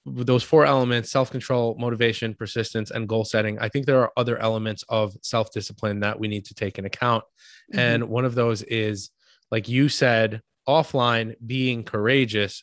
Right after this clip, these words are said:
Speaker 1: And I want you to kind of spin that one for us.
Speaker 2: Being courageous is just about facing the fear of what you think isn't gonna work out or,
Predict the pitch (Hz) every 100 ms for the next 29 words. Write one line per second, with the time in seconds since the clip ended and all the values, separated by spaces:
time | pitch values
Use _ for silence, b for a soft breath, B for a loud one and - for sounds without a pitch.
0 | - 110 107 104 113 120 123 120 113 -
1 | 117 110 101 - _ - - - 135 127
2 | 120 104 107 95 - 107 87 78 - _
3 | _ _ _ 254 269 277 277 311 320 285
4 | 208 247 - 254 233 - - 214 208 -
5 | 214 220 - _ 208 202 - - 202 196
6 | 202 - 185 180 175 202 - _ _ -
7 | 185 208 196 202 208 - - 185 180 -
8 | _ _ _ - 185 190 - 185 180 170
9 | 160 160 165 220 - 170